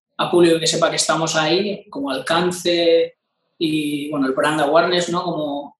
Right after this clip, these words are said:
que sepan que tu marca existe, pero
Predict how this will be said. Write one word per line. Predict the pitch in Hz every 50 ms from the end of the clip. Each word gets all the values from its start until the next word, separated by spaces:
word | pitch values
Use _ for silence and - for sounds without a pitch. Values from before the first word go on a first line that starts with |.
| _ -
que | -
sepan | - - 170 160 156 151
que | 156
tu | 156 156
marca | 147 147 143 147 - 131
existe, | - - - 180 - - - - - 107 107 - - -
pero | 160 156 151 147 147 143 143 143 143 - -